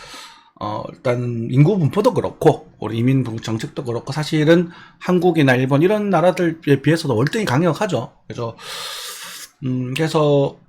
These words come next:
괜찮다라고 생각을 합니다. 그래서 여러분들, 미-, 미국에 대한 채권은 가장 이제 좋은 투자처라고 생각하시면 될 것 같고,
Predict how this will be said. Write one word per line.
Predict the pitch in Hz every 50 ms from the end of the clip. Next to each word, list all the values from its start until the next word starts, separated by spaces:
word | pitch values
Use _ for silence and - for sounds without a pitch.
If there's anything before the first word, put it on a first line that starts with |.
| _ -
괜찮다라고 | 151 143 139 - 208 226 226 - 208 185 160 139
생각을 | 139 170 170 165 156 135 135 135
합니다. | 220 233 226 156 107 - - - _
그래서 | - 120 135 - 117 110 107 110 110 113 117 117 120
여러분들, | 113 117 110 113 117 110 117 123 151 175 165 - - - - -
미-, | 107 107 - -
미국에 | 120 117 113 117 101 - 107 104 98 -
대한 | - - 101 92
채권은 | - - 170 - 196 165 139 151 151 113 - - - - - - - - - -
가장 | - - 113 127 113 98
이제 | 90 85 - -
좋은 | - 117 117 117 110
투자처라고 | 104 - - 139 127 120 - - - 139 123 117 120
생각하시면 | 127 127 123 123 123 135 127
될 | 104 87 -
것 | - 117
같고, | 95 - - - 131 110 98 95